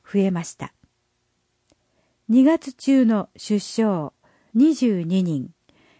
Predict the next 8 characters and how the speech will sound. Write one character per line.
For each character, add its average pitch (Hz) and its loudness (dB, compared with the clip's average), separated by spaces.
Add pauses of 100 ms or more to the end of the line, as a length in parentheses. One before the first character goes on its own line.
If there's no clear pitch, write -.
(120)
死 233 -2
亡 247 2 (160)
六 240 0
十 269 0
九 277 2
人。 156 -6 (800)
転 277 4
入 233 4